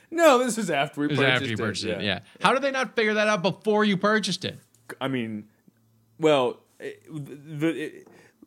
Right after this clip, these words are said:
Speaker 1: w-, the contract was for buying it as is, so it truly didn't matter.
Speaker 2: Wow.
Speaker 1: Yeah. Like, the ha-, the, the contract is, you're taking on whatever risk that this Titanic is, is,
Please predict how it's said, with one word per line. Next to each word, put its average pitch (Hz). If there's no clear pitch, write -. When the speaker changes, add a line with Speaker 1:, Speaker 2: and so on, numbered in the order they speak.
Speaker 1:
w-, 143
the 156
contract 160
was 113
for 120
buying 113
it 101
as 98
is, 87
so 117
it 120
truly 147
didn't 107
matter. 85
Speaker 2:
Wow. 98
Speaker 1:
Yeah. 82
Like, 120
the 123
ha-, 120
the, 123
the -
contract 135
is, 107
you're 139
taking 156
on 123
whatever 113
risk 101
that 104
this 143
Titanic 143
is, 117
is, 120